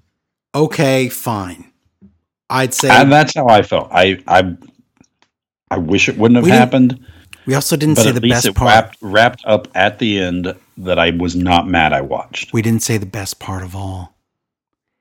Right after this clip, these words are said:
Speaker 2: Oh, yeah. I did. I hinted.
Speaker 1: Okay. I'll tell people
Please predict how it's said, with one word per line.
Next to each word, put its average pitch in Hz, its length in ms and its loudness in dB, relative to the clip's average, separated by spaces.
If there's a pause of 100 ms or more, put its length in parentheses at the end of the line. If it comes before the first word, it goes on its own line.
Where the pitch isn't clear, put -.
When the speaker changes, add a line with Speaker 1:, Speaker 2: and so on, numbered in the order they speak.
(140)
Speaker 2:
Oh, 98 80 -2
yeah. 95 340 2 (360)
I 90 120 2
did. 80 280 -2
I 76 80 -10
hinted. 87 300 -4 (800)
Speaker 1:
Okay. 107 320 -4 (380)
I'll 135 80 -2
tell 135 200 0
people 113 460 -6